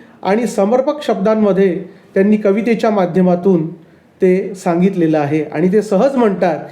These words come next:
की, "जन्मकाळी माझी या दुष्काळ होता दारुण, गावठाणी ओस होती अन्न पाण्या वाचून, आज नाही खावयाची भ्रांत कोणा राहिली,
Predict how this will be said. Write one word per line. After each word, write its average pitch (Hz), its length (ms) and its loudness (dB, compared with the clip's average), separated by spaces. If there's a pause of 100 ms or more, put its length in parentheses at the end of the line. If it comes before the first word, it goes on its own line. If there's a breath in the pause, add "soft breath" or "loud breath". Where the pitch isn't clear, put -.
(280 loud breath)
की, 247 80 2
"जन्मकाळी 277 760 2
माझी 262 420 2
या 262 180 2
दुष्काळ 240 460 0
होता 247 440 2
दारुण, 226 380 2 (760 loud breath)
गावठाणी 240 720 2
ओस 277 300 2
होती 220 560 2
अन्न 262 280 2
पाण्या 220 380 2
वाचून, 214 440 2 (540 loud breath)
आज 269 300 2
नाही 233 460 0
खावयाची 226 720 2
भ्रांत 185 400 0
कोणा 247 440 2
राहिली, 185 560 2